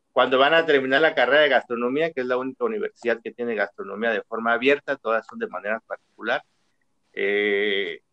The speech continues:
en vez de hacer una tesis, eh, te dicen que haces tu residencia,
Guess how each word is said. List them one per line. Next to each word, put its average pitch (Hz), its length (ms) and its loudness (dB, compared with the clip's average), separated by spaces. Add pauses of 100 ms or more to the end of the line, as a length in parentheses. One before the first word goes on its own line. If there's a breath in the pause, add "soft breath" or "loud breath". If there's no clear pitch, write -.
(540)
en 127 120 0
vez 151 160 4
de 165 80 4
hacer 165 240 2
una 156 240 2
tesis, 175 640 -2
eh, 113 340 -2
te 113 120 -2
dicen 120 340 -8
que 113 140 -4
haces 117 420 -2
tu 110 200 -6
residencia, 120 800 0